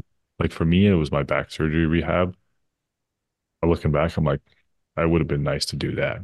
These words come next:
'cause I did not. Like, if I had good days and I was happy and, like, my back was not hurt, I'd do my exercise and I'd go swimming and I'd hang with friends. And if I was having a bad day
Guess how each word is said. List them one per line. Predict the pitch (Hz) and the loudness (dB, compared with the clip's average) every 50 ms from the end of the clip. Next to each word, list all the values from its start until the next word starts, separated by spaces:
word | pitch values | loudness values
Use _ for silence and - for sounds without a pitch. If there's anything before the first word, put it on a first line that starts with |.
| - - | -10 0
'cause | - 85 | 2 4
I | 87 85 78 | 4 4 4
did | 71 71 | 2 0
not. | 69 69 71 69 65 65 - - | 0 0 0 0 -2 -4 -6 -6
Like, | - 71 - 78 | -6 -4 -4 -4
if | 78 73 | -4 -2
I | 71 71 78 82 | 0 0 2 2
had | 82 80 73 71 | 2 2 0 0
good | 82 85 82 | -2 -2 0
days | - 90 95 107 107 104 - _ _ _ _ _ _ - | 2 2 4 4 2 0 -2 _ _ _ _ _ _ -4
and | - 78 | -2 0
I | 76 | 0
was | 71 - | 0 -2
happy | - 78 76 76 - 90 87 90 | -2 -4 -4 0 2 2 4 4
and, | 87 80 78 | 4 2 2
like, | 73 73 - | 0 -2 -2
my | 76 | -2
back | 76 - 73 78 82 - | -2 0 0 -2 -2 0
was | - 85 80 | -2 -2 -2
not | 76 80 78 78 - | 0 -2 -2 0 0
hurt, | 82 87 87 | 2 2 2
I'd | 80 76 | 2 2
do | 71 80 | 0 0
my | 76 76 71 | 0 0 0
exercise | 73 - - 80 - - 76 76 78 73 | -2 -4 -4 -6 -4 -2 0 0 0 0
and | 78 76 76 | 0 0 0
I'd | 76 73 69 | -2 -2 0
go | - 80 76 | -2 -2 -2
swimming | - - 80 76 78 76 76 78 | 0 -2 0 0 0 0 0 0
and | 76 71 | 0 -2
I'd | 71 - | -2 -2
hang | - 80 78 | -2 0 0
with | 78 76 | 0 -2
friends. | - - 76 71 73 76 80 80 - _ - - - _ _ _ _ _ _ _ _ _ _ _ _ - | -2 -4 -4 -2 0 -2 -2 -4 -6 _ -20 -20 -20 _ _ _ _ _ _ _ _ _ _ _ _ -4
And | 78 73 71 69 71 69 69 | -2 -2 0 -2 -2 -4 -4
if | - 80 76 - - | -2 -2 -4 -2 0
I | 73 71 69 67 67 69 69 69 69 | 2 2 2 2 2 2 0 0 0
was | 76 76 | -2 0
having | - 80 78 78 | 0 0 0 0
a | 73 | 0
bad | - 71 71 76 78 | 0 0 0 0 2
day | 78 82 90 98 101 95 | 2 2 4 4 2 0